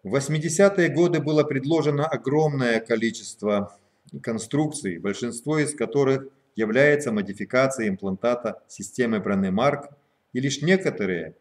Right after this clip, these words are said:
имеют оригинальные элементы. К ним можно отнести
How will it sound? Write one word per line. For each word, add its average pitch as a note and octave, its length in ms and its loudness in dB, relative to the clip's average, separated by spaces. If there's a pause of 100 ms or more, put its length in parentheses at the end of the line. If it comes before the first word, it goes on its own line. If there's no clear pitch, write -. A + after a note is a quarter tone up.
(220)
имеют D#3+ 420 0
оригинальные A2+ 840 0 (180)
элементы. G#2+ 760 -4 (760)
К - 60 -10
ним F#3 160 4
можно B2+ 320 0
отнести A#2+ 580 -4